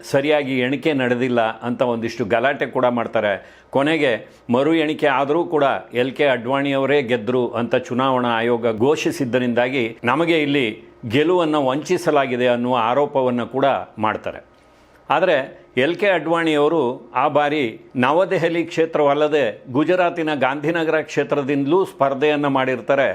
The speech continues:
ಎರಡೂ ಕ್ಷೇತ್ರಗಳಲ್ಲಿ ಅವರು ಗೆಲುವನ್ನು ಸಾಧಿಸಿದ್ದರಿಂದಾಗಿ ಒಂದು ಕ್ಷೇತ್ರಕ್ಕೆ ರಾಜೀನಾಮೆ ಕೊಡಲೇಬೇಕಾಗಿರುತ್ತೆ. ಅವರು ಗಾಂಧಿನಗರ ಕ್ಷೇತ್ರವನ್ನು ಉಳಿಸ್ಕೊಂಡು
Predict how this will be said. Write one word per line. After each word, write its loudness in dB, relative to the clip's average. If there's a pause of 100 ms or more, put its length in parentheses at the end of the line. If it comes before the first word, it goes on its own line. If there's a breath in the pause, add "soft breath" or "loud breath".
(380 loud breath)
ಎರಡೂ 0
ಕ್ಷೇತ್ರಗಳಲ್ಲಿ 0
ಅವರು 0
ಗೆಲುವನ್ನು 0
ಸಾಧಿಸಿದ್ದರಿಂದಾಗಿ 0 (280 loud breath)
ಒಂದು 0
ಕ್ಷೇತ್ರಕ್ಕೆ -2
ರಾಜೀನಾಮೆ 0
ಕೊಡಲೇಬೇಕಾಗಿರುತ್ತೆ. 0 (220 loud breath)
ಅವರು 2
ಗಾಂಧಿನಗರ 0
ಕ್ಷೇತ್ರವನ್ನು 0
ಉಳಿಸ್ಕೊಂಡು -2